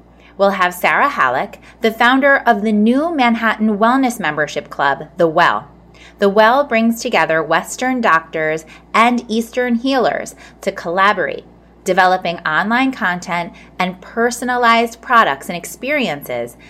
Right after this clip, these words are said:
that empower our community to take greater agency for their health. And last but not least, the Jedi of Calm, Kathleen Booker, a certified, conscious, connected breathwork coach who knows firsthand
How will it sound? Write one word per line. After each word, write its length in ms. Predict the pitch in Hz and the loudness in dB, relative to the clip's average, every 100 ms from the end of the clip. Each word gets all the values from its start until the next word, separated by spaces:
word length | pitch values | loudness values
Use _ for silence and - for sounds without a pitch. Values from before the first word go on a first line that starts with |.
| - | -4
that 160 | 165 175 | -2 -2
empower 600 | 175 - 190 190 208 214 | -6 0 4 4 4 2
our 120 | 165 | -2
community 680 | - 208 208 226 185 - - - - | -4 -4 0 0 -2 -6 -12 -16 -8
to 100 | 196 | -6
take 260 | 202 190 | -4 -6
greater 460 | - 190 196 226 226 | -4 0 2 2 0
agency 520 | 220 247 185 170 156 | 0 -2 -4 -10 -12
for 160 | 156 160 | -8 -4
their 160 | 147 151 | -4 -2
health. 440 | 208 - - - - - - - | -2 -4 -8 -20 -20 -20 -14 -6
And 240 | 165 165 | -4 0
last 340 | 160 165 - | 2 2 0
but 120 | 247 254 | -2 4
not 240 | 277 - | 4 2
least, 500 | 185 175 180 - - - - - | -2 -4 -6 -18 -20 -20 -4 0
the 100 | 160 | 0
Jedi 600 | 143 160 156 175 202 269 | 2 2 4 4 4 2
of 100 | 277 | 0
Calm, 600 | 233 180 175 175 175 - - | 0 2 0 -4 -8 -16 -8
Kathleen 560 | - 196 202 214 202 | 0 0 0 -6 -4
Booker, 520 | 190 160 - 113 - - - - - _ - _ _ | 0 0 0 -4 -6 -14 -20 -20 -20 _ -20 _ _
a 80 | 247 | -6
certified, 800 | 262 202 202 233 254 254 254 254 | 0 2 2 2 0 2 0 -4
conscious, 560 | - 190 180 180 175 - | -2 -2 0 -4 -6 -10
connected 720 | 185 180 208 226 233 233 - - | -8 -2 -2 0 0 -2 -2 -2
breathwork 560 | 151 - 170 170 - | -2 -2 -4 -4 -6
coach 480 | - 277 - - - - - - | 0 0 0 -6 -14 -18 -20 -6
who 160 | 277 302 | -2 2
knows 320 | 247 233 233 | 2 2 0
firsthand 880 | 277 381 - - 262 196 139 165 | -2 -2 -4 -4 0 2 0 -4